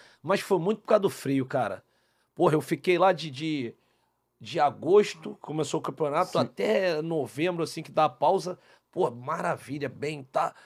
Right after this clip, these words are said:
Speaker 1: Aí fui dezembro de férias, pô, saí daqui dia primeiro de janeiro, quarenta graus, cheguei lá, menos dezessete.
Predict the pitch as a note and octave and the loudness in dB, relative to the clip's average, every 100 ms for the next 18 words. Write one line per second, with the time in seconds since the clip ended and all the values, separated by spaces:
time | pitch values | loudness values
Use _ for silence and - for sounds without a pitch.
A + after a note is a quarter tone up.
0 | - _ - F3+ - G3+ F3+ E3+ E3 F#3 | -20 _ -4 -4 -4 0 2 2 0 -4
1 | E3+ - - F3 G3 G3 - _ _ - | -6 -8 0 2 2 -2 -8 _ _ -8
2 | E3 - D#3 F3+ F3 - F3 F#3 - E3 | -8 -4 -4 -2 -4 -4 -4 -4 -4 -6
3 | C#3+ D#3 G3 G3 F3 E3+ D#3+ C#3+ F3+ F3+ | -4 -2 -2 -4 -6 -2 -2 -2 -6 -2
4 | E3 D#3 G3 - F3 C3 C#3 F3+ F#3 - | -2 -2 -4 -6 -4 -2 -2 -4 -6 -16
5 | _ _ - - D#3 D3 D#3+ E3 F3+ F3+ | _ _ -10 -6 -4 -2 -2 -2 -4 -6
6 | E3 E3+ F3 B2+ - A#2 A#2 - - | -8 -4 -4 -4 -6 -8 -8 -10 -16